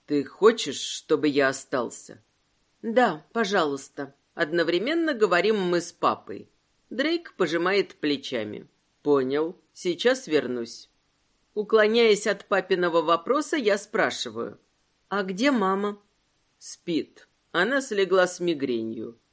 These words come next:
Вроде она страшно расстроена, что в городе совершенно невозможно найти ни одного приличного ресторана. Вчера вечером я пытался отвезти ее в стейкхаус в любой из соседних городков,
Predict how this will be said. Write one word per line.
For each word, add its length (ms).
Вроде 520
она 280
страшно 540
расстроена, 720
что 220
в 100
городе 400
совершенно 600
невозможно 720
найти 420
ни 120
одного 420
приличного 640
ресторана. 800
Вчера 320
вечером 600
я 200
пытался 640
отвезти 520
ее 200
в 40
стейкхаус 960
в 140
любой 360
из 160
соседних 640
городков, 640